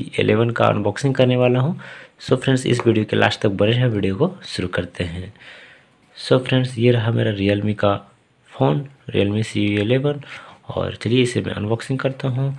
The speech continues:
इसमें friends देख सकते हैं पाँच हज़ार एम एच का battery है, और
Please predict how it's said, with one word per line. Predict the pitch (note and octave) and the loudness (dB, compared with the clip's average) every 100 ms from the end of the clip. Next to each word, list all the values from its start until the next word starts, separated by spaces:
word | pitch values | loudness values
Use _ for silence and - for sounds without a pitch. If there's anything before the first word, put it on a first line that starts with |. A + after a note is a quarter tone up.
| - - _ | -12 -20 _
इसमें | - - A#2 | -12 -2 -2
friends | - A#2 A#2 - | 0 -2 -2 -2
देख | A#2 A2+ - G#2+ A2+ | -4 -4 -6 -4 -2
सकते | B2 A#2+ C3 | -2 -2 -2
हैं | A#2+ D3 D#3+ | 0 -2 -4
पाँच | - G#2+ | -6 -4
हज़ार | G#2+ | -2
एम | G#2+ | -4
एच | G#2+ | -4
का | G#2+ | -4
battery | G#2 G#2+ - C#3 | -2 -4 2 2
है, | D3+ E3 - - - _ _ | 2 -2 -12 -20 -20 _ _
और | F#2 F#2+ G2 F#2+ F#2 | -8 -6 -6 -6 -8